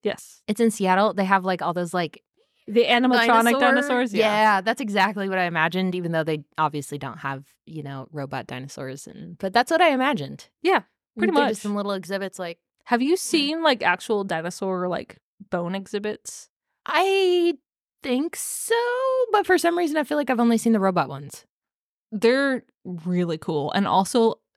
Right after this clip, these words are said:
Speaker 1: terrifying. The
Speaker 2: I, yeah. Mm.
Speaker 1: I think it's, um, the Natural History Museum in Chicago. They have Sue,
Speaker 2: Oh.
Speaker 1: the T-Rex.
Speaker 2: Oh.
Speaker 1: Um,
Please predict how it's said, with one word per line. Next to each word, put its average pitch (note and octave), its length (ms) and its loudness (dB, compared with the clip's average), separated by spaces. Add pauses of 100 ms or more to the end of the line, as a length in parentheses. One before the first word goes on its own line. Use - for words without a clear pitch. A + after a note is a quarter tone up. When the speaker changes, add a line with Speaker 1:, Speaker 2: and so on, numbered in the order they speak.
(100)
Speaker 1:
terrifying. E3 640 -6 (120)
The G#3+ 60 4
Speaker 2:
I, C#4 360 0
yeah. G#3 500 2
Mm. G#3+ 380 -2 (140)
Speaker 1:
I A3 100 0
think E4 300 -2
it's, - 240 -2
um, A3+ 440 4
the G#3 120 0
Natural G3+ 800 0
History G3+ 340 -2
Museum G#3 360 -2
in F#3+ 80 -4
Chicago. E3+ 520 -2
They F3 120 0
have E3 220 -4
Sue, F3+ 420 0
Speaker 2:
Oh. G#3+ 40 -2
Speaker 1:
the D#3+ 80 -4
T-Rex. E3 640 -4 (180)
Speaker 2:
Oh. F#3 1000 2
Speaker 1:
Um, E3+ 340 -2